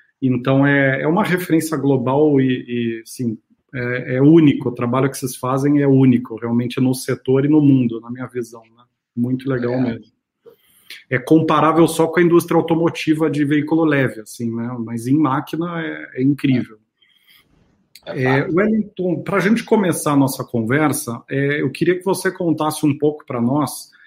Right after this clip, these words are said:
Speaker 1: como que é a estrutura da R H da John Deere aqui na América Latina, né? Você falou que vocês estão em quinze mil funcionários, destes, quantos são em R H e como é que tão os subs-, como é que tá estruturado os subsistemas da operação?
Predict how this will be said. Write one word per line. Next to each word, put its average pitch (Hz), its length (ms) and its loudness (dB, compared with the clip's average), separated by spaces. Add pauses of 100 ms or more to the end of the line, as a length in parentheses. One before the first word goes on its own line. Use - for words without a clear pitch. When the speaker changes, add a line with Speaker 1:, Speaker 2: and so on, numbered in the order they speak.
(180)
Speaker 1:
como 226 240 2
que 196 120 0
é - 20 6
a - 20 4
estrutura 185 460 -2
da 160 120 0
R 139 100 0
H 151 280 -2
da 170 140 -2
John 147 300 2
Deere 143 200 2
aqui 135 220 -4
na 139 100 0
América 135 340 -2
Latina, 113 520 -8
né? 120 140 -8
Você 123 180 -14
falou 143 240 0
que 147 60 -10
vocês 147 140 -12
estão 147 140 -2
em 139 100 4
quinze 139 300 2
mil 127 200 4
funcionários, 139 680 -4
destes, 139 520 -4
quantos 160 360 -2
são 139 180 0
em 135 40 0
R 120 180 -4
H 127 360 -2
e 151 80 -6
como 160 180 -4
é 165 60 -2
que - 120 -12
tão 165 160 2
os 160 140 -2
subs-, - 320 -12
como 143 160 2
é 151 40 2
que 147 80 -8
tá 175 60 0
estruturado 143 600 -2
os 135 120 -6
subsistemas 127 760 -4
da 123 60 0
operação? 120 640 -6